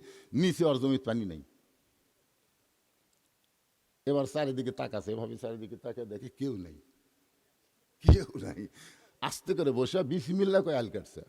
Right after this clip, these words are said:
আল কাটার সময় কিন্তু খালি আল কাটেনি, বিসমিল্লাহ কয়ে আল কাটছে।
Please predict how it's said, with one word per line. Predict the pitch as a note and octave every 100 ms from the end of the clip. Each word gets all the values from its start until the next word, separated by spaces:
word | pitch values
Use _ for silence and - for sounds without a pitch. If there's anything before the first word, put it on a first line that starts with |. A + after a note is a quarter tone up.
| _ _ _ _ _ _ _ _ _ _ _ _ _ _ _ _ -
আল | B2 C#3+
কাটার | D3+ D#3 E3
সময় | - E3+ G3+
কিন্তু | G3 G3 G3
খালি | - C#3+ D3 D3+
আল | C#3
কাটেনি, | A#2 A#2 B2
বিসমিল্লাহ | A2 E3+ C#3 E3+ F#3+ F#3+
কয়ে | - D3+ F#3
আল | D#3 G#2+
কাটছে। | F2 - -